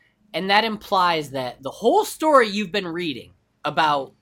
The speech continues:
the Joker, his wife and pregnant kid being killed, and him taking on this life of crime, yada, yada,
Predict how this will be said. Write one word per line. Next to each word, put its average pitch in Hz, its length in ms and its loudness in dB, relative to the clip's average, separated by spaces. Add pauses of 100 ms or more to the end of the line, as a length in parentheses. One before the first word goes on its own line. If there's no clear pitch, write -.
the 143 140 -8
Joker, 190 540 -2
his 139 180 -12
wife 180 380 -2
and 135 120 -12
pregnant 175 460 -6
kid 175 300 -6
being 123 220 -12
killed, 175 380 -6
and 117 140 -14
him 147 240 -12 (300)
taking 180 320 -4
on 175 120 -2
this 147 120 -8
life 156 160 -2
of - 40 -18
crime, 147 280 -6
yada, 127 140 -6
yada, 156 420 0